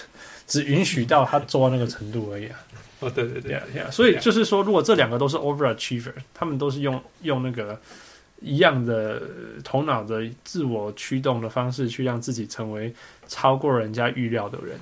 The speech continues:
Speaker 1: 对不对？
Speaker 2: 嗯，可以这样讲。
Speaker 1: Yeah，就是像这样。
Speaker 2: OK。
Speaker 1: Yeah。Anyway，we can talk all the thing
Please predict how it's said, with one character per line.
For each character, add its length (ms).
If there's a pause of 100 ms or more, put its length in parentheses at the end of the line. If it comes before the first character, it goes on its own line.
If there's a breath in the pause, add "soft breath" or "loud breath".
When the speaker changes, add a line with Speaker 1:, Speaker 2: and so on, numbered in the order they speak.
(220)
Speaker 1:
对 80
不 60
对？ 120 (340)
Speaker 2:
嗯， 260
可 80
以 80
这 60
样 100
讲。 80
Speaker 1:
Yeah， 60
就 100
是 120
像 240
这 80
样。 100
Speaker 2:
OK。 140
Speaker 1:
Yeah。 1160
Anyway，we 300
can 120
talk 200
all 180
the 40
thing 200